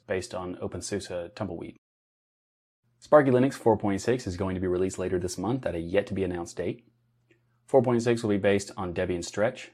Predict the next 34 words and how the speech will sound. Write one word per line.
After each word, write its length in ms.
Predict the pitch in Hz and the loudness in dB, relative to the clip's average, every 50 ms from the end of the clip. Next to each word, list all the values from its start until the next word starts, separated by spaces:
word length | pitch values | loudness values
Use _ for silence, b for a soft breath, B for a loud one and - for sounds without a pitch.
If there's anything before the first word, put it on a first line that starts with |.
| _ _ _ | _ _ _
so 200 | - - 107 98 | -6 -2 -2 -2
it 80 | - | -2
should 180 | - - 160 147 | 0 -2 0 0
be 80 | 147 135 | 0 0
expected 460 | 107 - - - 123 120 - 123 120 | -2 -2 -2 -2 -2 0 0 -2 -2
a 40 | 113 | -2
few 240 | - - 135 123 | -2 -4 -4 -2
days 300 | 113 110 107 104 95 82 | 0 2 2 0 0 -2
after 340 | - 98 98 98 98 - 101 | -4 -4 -4 -4 -2 -2 -2
the 100 | 95 90 | -2 -2
release 320 | 87 92 90 90 87 85 - | -2 -2 -2 -2 -4 -4 -8
of 120 | 85 85 | -10 -8
Debian 320 | 87 82 80 82 80 82 | -8 -8 -8 -8 -10 -10
nine. 260 | 82 85 - - - - _ _ _ _ _ _ _ _ _ | -10 -10 -12 -14 -18 -20 _ _ _ _ _ _ _ _ _
For 100 | - 117 | 0 4
those 140 | 120 120 113 | 4 4 4
of 120 | 113 101 | 4 4
you 140 | 104 104 101 | 4 4 4
unfamiliar 520 | - 107 101 - 98 95 110 131 143 131 104 | 2 0 0 0 0 0 2 4 4 4 2
with 80 | 92 | 2
Sparky 340 | - - 95 90 87 - 87 | 0 -2 -2 -2 -2 -4 -6
Linux, 320 | 85 87 92 101 - - _ _ _ _ _ _ _ _ - | -6 -6 -8 -10 -12 -16 _ _ _ _ _ _ _ _ -10
it's 140 | - 107 - | -4 -2 -2
a 60 | 98 | 0
Debian 420 | 101 117 113 120 123 120 113 104 | 2 4 4 4 4 2 2 0
testing-based 800 | - - 113 113 - - 117 98 90 87 95 95 92 - - - | -2 -4 -4 -4 -4 -4 -4 -4 -2 0 0 0 0 -2 -4 -4
distro 320 | 104 104 - - - 98 90 | -4 -4 -4 -4 -4 -2 -2
that 160 | 90 - 90 | -2 -2 -4
runs 240 | 92 90 90 90 90 | -4 -6 -6 -6 -6
on 80 | 90 | -8
a 80 | 87 85 | -8 -6
rolling 380 | 85 92 98 101 101 95 90 | -4 -2 0 0 0 -2 -4
release 340 | 85 85 87 95 104 101 - | -6 -4 -2 -2 -2 -2 -4
structure 540 | - - - - - - - - - - | -8 -10 -10 -10 -10 -10 -14 -18 -20 -20